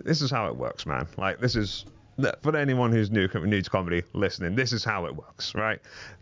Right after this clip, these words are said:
They will go through, they'll get a list of people, they'll say, "Send us a video." They'll then look at the people who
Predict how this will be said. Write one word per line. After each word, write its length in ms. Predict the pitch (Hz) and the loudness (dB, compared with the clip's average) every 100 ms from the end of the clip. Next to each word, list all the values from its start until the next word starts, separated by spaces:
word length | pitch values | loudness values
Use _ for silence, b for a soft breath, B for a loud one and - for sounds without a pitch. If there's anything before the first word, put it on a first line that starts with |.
| - | 0
They 400 | 131 131 127 127 | 4 4 4 2
will 360 | - 123 123 123 | 2 6 8 6
go 260 | 120 170 185 | 4 0 0
through, 200 | 147 - | -2 0
they'll 240 | 117 120 | 2 2
get 240 | 117 175 135 | 2 0 2
a 40 | 113 | 2
list 260 | 117 - | 2 0
of 80 | 101 | 0
people, 220 | 101 - | 0 4
they'll 160 | 101 107 | 2 2
say, 340 | - 165 156 | 0 2 2
"Send 340 | 113 - 131 117 | 0 0 2 2
us 120 | 110 | 2
a 40 | |
video." 500 | 98 90 80 80 92 - B B B | 2 2 4 2 2 -2 B B B
They'll 200 | - 117 | 2 4
then 300 | 110 123 117 | 4 2 4
look 180 | 123 151 | 4 4
at 40 | 131 | 2
the 60 | 117 | 2
people 460 | 127 127 117 117 | 2 2 4 4
who 400 | 117 113 110 110 | 6 6 4 2